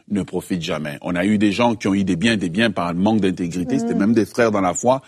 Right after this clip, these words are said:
Speaker 1: Et puis, du jour au lendemain, c'est comme si un jugement s'est juste abattu. Ils ont tout perdu.
Speaker 2: Oui.
Speaker 1: Deux,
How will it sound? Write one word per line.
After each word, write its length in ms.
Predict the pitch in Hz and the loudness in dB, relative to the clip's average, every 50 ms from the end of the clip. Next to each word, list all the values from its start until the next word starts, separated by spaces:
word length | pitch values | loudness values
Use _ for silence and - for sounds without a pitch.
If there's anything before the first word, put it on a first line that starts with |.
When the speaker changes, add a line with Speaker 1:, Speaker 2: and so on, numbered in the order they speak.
| - - - - - | -16 -20 -14 -4 -4
Speaker 1:
Et 100 | 107 107 | -4 2
puis, 160 | - 127 113 | 2 2 4
du 100 | 110 104 | 4 2
jour 200 | 95 113 123 110 | 4 4 4 4
au 80 | 110 | 6
lendemain, 400 | 104 98 92 95 95 98 107 123 | 4 4 4 4 4 4 4 4
c'est 160 | 120 - 123 - | 2 -2 -2 0
comme 140 | - 113 | 0 2
si 100 | - - | 2 4
un 100 | 107 101 | 2 2
jugement 400 | 95 90 107 101 92 113 117 117 | 2 2 0 0 4 4 4 4
s'est 140 | 107 - 107 | 2 0 -4
juste 220 | 90 107 104 - 98 | -4 -4 -2 -2 0
abattu. 360 | 90 90 85 82 - 110 104 | 0 0 -2 -2 0 0 0
Ils 140 | 87 85 92 | 2 2 0
ont 80 | 87 | 0
tout 160 | - - 107 | 0 -2 -2
perdu. 440 | - - 95 85 82 80 85 82 - - - | 0 2 0 0 0 -2 -2 -4 -4 -6 -10
Speaker 2:
Oui. 80 | 220 233 - - _ _ | -14 -14 -14 -18 _ _
Speaker 1:
Deux, 460 | 165 90 90 131 143 143 131 113 92 | -14 -4 2 4 4 6 4 2 0